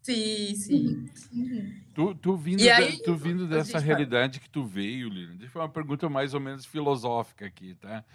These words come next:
Speaker 3: Depois a gente entra no curso, deixa eu te perguntar o seguinte.
Speaker 1: Uhum.
Speaker 3: Tu vin-, vin-, vindo da, da realidade que tu veio, né? E que é as-, e-, eu, particularmente, nunca vivi, ob-, obviamente, é, mas às vezes eu acho que há uma romantização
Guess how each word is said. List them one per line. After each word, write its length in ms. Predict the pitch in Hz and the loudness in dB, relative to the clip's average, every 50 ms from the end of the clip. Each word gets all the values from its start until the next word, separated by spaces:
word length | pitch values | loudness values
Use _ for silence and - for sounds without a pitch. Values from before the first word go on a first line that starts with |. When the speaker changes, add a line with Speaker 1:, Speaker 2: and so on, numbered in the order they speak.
| - - - - | -20 -20 -20 -16
Speaker 3:
Depois 240 | 156 170 175 226 233 | -14 -8 -4 -4 -2
a 80 | 233 226 | 0 2
gente 220 | 226 214 170 202 | 2 2 4 4
entra 260 | 196 190 175 180 175 | 4 4 4 0 -2
no 100 | 165 160 156 | -2 -2 -4
curso, 260 | - - 135 123 113 - | 0 0 0 0 0 -4
deixa 120 | 139 135 | -12 -14
eu 20 | 123 | -12
te 60 | _ | _
perguntar 300 | 147 143 139 123 143 135 | -6 -6 -4 -2 -4 -4
o 40 | 127 | -4
seguinte. 480 | - 120 110 101 104 101 95 240 247 | -6 -8 -4 -2 -2 -2 -2 -2 0
Speaker 1:
Uhum. 240 | 233 440 - - - - - - _ _ _ | 0 0 0 -2 -8 -12 -20 -20 _ _ _
Speaker 3:
Tu 80 | - 160 | -12 -8
vin-, 240 | 156 160 175 185 - | -2 0 -2 -2 -2
vin-, 360 | 151 139 120 127 160 175 - - | -4 -10 -4 -2 -2 -2 -2 -4
vindo 760 | - 143 120 113 135 156 190 208 185 180 160 135 110 92 - - _ _ _ | -10 -10 -8 -4 0 2 2 4 6 6 6 6 6 4 2 -4 _ _ _
da, 400 | - 95 101 113 113 117 117 95 | -14 -6 -4 -2 -2 -2 -4 -6
da 240 | 107 98 107 107 107 | -4 -2 0 0 0
realidade 480 | 107 123 135 123 107 117 120 123 117 | 0 -2 -4 -2 -2 -2 -4 -4 -8
que 100 | - - | -12 -18
tu 120 | _ - 127 | _ -12 -10
veio, 400 | 104 90 95 90 87 85 82 73 | -2 2 4 4 4 2 -2 -4
né? 340 | 78 80 85 98 110 117 - _ _ _ _ _ _ | -6 -6 -6 -6 -6 -8 -12 _ _ _ _ _ _
E 160 | _ 95 95 95 | _ -16 -16 -16
que 280 | - - 135 135 143 | -16 -20 -8 -4 -2
é 100 | 135 135 | 0 0
as-, 240 | 131 123 117 104 117 | 0 0 -2 -4 -8
e-, 280 | 117 - 120 113 113 - | -8 -4 -2 -2 0 0
eu, 160 | 120 131 151 | 2 0 0
particularmente, 680 | - 151 135 123 - - 127 113 104 107 113 - - | 2 0 -4 -4 0 -2 0 0 0 -4 -6 -10 -12
nunca 240 | 101 90 87 - 107 | -12 -12 -12 -12 -14
vivi, 420 | 98 104 113 101 87 90 101 120 113 | -16 -16 -16 -14 -10 -10 -8 -6 -6
ob-, 200 | 92 82 78 - _ _ - _ _ | -8 -10 -14 -16 _ _ -20 _ _
obviamente, 960 | - 87 90 95 101 95 98 90 82 85 87 95 110 123 110 - - 90 80 _ _ _ _ _ _ _ _ _ _ | -6 -4 -4 -4 -2 -4 -6 -6 -6 -6 -4 -2 -2 -4 -4 -6 -10 -12 -12 _ _ _ _ _ _ _ _ _ _
é, 300 | - 104 104 104 104 - | -6 -4 -2 -2 -2 -4
mas 220 | - 120 123 127 127 | -2 -2 -2 0 -2
às 140 | 135 123 117 | -4 -6 -6
vezes 160 | 131 127 123 | -6 -4 0
eu 100 | 131 127 | 2 2
acho 180 | 131 131 - | 2 0 -2
que 60 | - - | 0 0
há 80 | 127 | 0
uma 180 | 127 139 147 156 | 0 2 0 -2
romantização 1400 | 151 143 139 147 151 156 156 156 147 131 - - 135 120 127 123 110 - - 113 107 104 107 110 123 139 151 156 | 0 2 0 0 0 0 -4 -6 -6 -8 -12 -12 -12 -10 -10 -6 -6 -6 -2 0 2 4 4 4 4 2 -2 -6